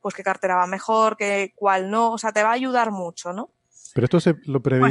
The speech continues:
Speaker 1: Pues
Speaker 2: como una, una ayuda, una ayuda para los empleados del banco o para los
Speaker 1: Es que
Speaker 2: clientes.
Speaker 1: hacía de todo. El mismo sistema era,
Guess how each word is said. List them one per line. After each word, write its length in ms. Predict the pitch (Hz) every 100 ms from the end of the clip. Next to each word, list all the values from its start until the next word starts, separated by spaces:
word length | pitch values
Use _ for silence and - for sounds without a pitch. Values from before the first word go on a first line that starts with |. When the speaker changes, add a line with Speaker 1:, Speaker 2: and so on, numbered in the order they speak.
| 143
Speaker 1:
Pues 40 |
Speaker 2:
como 180 | 135 135
una, 180 | 135 139
una 160 | 131 135
ayuda, 260 | 135 135 151
una 140 | 135 135
ayuda 260 | 147 139
para 160 | 131 123
los 120 | 120
empleados 420 | 120 120 127 135
del 120 | 127 120
banco 300 | 151 185 220
o 240 | 147 117
para 180 | 123 117
los 100 | 117
Speaker 1:
Es 40 |
que 100 | -
Speaker 2:
clientes. 340 | 120 117 165 -
Speaker 1:
hacía 260 | 104 320
de 80 | 277
todo. 500 | 262 247 208 185 - -
El 180 | 220 220
mismo 320 | 277 339 339
sistema 560 | 320 - 330 392 339
era, 300 | 240 185 -